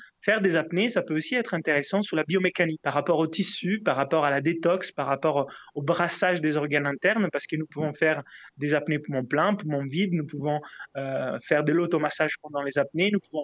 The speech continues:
faire un certain nombre de mouvements autour des muscles abdominaux. Donc, faire des apnées, ça, ça, ça a plusieurs bienfaits, mais c'est pas n'importe comment.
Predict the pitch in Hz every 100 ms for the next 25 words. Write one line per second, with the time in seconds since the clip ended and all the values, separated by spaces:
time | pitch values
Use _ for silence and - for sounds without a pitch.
0 | - 156 139 - - 151 147 147 147 151
1 | 160 156 165 165 _ _ - 156 180 175
2 | 151 143 156 - 139 135 139 139 185 226
3 | - - - 185 185 190 - 220 208 190
4 | 175 196 226 240 165 147 127 - 139 127
5 | 127 135 - 156 - 202 220 196 180 156
6 | 214 269 165 - _ - _ - 185 240
7 | 233 202 202 - - 151 120